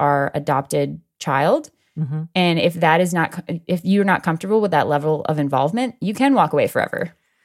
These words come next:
Speaker 1: Bye.
Speaker 2: Yeah. A-, and I, I think, uh, you know, the only reason that I want to encourage this letter writer to be direct with Luna is not because I necessarily think the only option the letter writer and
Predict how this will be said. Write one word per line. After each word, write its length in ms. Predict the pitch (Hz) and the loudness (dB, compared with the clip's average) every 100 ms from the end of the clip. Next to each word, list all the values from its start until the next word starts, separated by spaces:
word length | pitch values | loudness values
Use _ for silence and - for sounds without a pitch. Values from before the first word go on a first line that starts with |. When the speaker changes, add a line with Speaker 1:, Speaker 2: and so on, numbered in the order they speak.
| _ _ _ - | _ _ _ 0
Speaker 1:
Bye. 280 | 233 202 | 2 4
Speaker 2:
Yeah. 280 | 165 139 120 - _ _ _ | 2 0 -6 -16 _ _ _
A-, 40 | 196 | -8
and 440 | 202 196 196 180 | -2 0 2 0
I, 60 | 175 | 0
I 40 | |
think, 260 | 175 220 - 175 175 | 0 0 -2 -8 -4
uh, 60 | |
you 160 | 170 160 | -2 0
know, 220 | 147 139 - _ _ | -2 -4 -10 _ _
the 180 | 175 170 | 0 2
only 260 | 190 208 208 | 4 4 4
reason 300 | 147 143 143 | 4 2 0
that 100 | 131 | 0
I 60 | |
want 220 | 120 123 123 | 0 0 0
to 40 | |
encourage 380 | 123 - 120 - | -2 -2 -2 -2
this 160 | 117 | -6
letter 200 | 127 120 117 | -4 -2 -2
writer 240 | 110 110 | -2 -4
to 140 | - 120 | -4 -4
be 120 | 117 | -4
direct 380 | 110 110 104 120 | -6 -6 -8 -10
with 140 | - | -6
Luna 240 | 127 110 - | -4 -4 -4
is 140 | 120 | -2
not 240 | 156 151 | 0 0
because 240 | 131 131 120 | -2 -4 -2
I 80 | 123 | -2
necessarily 760 | 120 113 120 - 120 123 117 | -2 -4 -6 -4 -2 -2 -4
think 320 | - 123 113 | -2 0 0
the 140 | - - | -4 2
only 300 | 131 127 117 | 4 4 2
option 340 | 107 104 127 | -4 -2 -2
the 80 | 113 | 2
letter 220 | 113 107 | 2 2
writer 480 | 104 101 98 98 - | 2 2 2 0 -2
and 420 | 110 104 98 98 | -4 -2 -2 -4